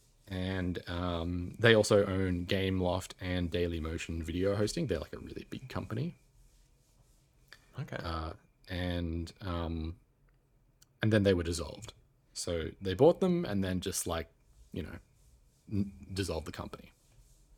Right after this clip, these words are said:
Speaker 2: Oh my God, that's the E A special.
Speaker 1: Yes,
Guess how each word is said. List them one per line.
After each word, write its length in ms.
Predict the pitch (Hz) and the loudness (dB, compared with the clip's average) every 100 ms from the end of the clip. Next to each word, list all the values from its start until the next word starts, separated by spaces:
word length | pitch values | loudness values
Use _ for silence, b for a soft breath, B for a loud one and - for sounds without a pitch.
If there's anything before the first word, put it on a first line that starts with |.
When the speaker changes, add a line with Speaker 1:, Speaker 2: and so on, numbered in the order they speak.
| - | -12
Speaker 2:
Oh 140 | 90 | -10
my 160 | 82 80 78 | -10 -12 -8
God, 200 | 85 87 | -4 -2
that's 240 | 90 92 | -2 -2
the 200 | - 87 | -4 -4
E 160 | 92 87 | -2 2
A 160 | 85 113 | 2 0
special. 440 | - 76 - - - - _ _ | 0 0 0 -8 -16 -20 _ _
Speaker 1:
Yes, 520 | 92 80 73 - - | -4 -2 -2 -2 -4